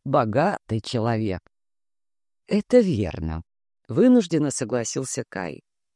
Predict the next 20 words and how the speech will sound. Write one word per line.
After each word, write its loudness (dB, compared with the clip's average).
Деньги 2
у 4
отца -2
есть, -4
"Значит, 2
если 2
я 6
доставлю 0
тебя 4
к -10
нему, 4
он 4
не 2
поскупится?" -2
Кай -4
вспыхнул, 0
усмехнулся 0
и -2
отвел -4
глаза. -8